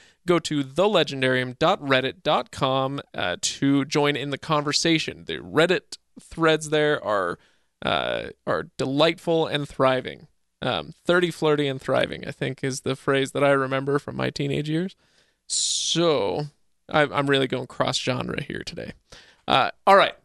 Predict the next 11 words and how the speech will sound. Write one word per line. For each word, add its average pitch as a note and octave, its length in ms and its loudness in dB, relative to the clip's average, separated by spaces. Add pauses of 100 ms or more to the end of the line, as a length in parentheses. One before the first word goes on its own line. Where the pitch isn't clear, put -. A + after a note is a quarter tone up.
(920)
Uh, E3 340 2 (140)
I E3 300 -2
feel F#3 180 0
like E3+ 140 2
I'm D3+ 100 -4
forgetting D3 340 -2
something. C3 220 -4
Uh, F3 260 2
Facebook, E3 500 0 (120)
Twitter, D3+ 460 0 (160)
Instagram. C#3 680 -4